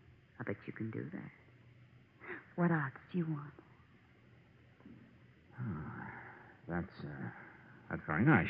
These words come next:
Speaker 2: Sheila. But not good enough.
Speaker 1: What better odds do you want, you?
Speaker 2: Oh, thanks. Now that you've cleared the air, we can get back to business.
Speaker 1: Oh, oh, George, I, I'm so sorry.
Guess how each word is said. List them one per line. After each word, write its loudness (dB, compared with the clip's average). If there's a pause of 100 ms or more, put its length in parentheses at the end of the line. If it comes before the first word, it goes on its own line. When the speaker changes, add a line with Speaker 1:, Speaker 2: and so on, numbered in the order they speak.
Speaker 2:
Sheila. 6 (1500)
But -2
not 8
good 12
enough. 12
Speaker 1:
What 12
better 12
odds 12
do 12
you 12
want, 12
you? 12 (1200)
Speaker 2:
Oh, -2
thanks. 6 (1000)
Now 4
that 4
you've 6
cleared 8
the 12
air, 12
we 12
can 10
get 10
back 12
to 8
business. 12 (460)
Speaker 1:
Oh, 10 (1000)
oh, 0 (140)
George, 10
I, 8
I'm 8 (120)
so 0 (260)
sorry. 0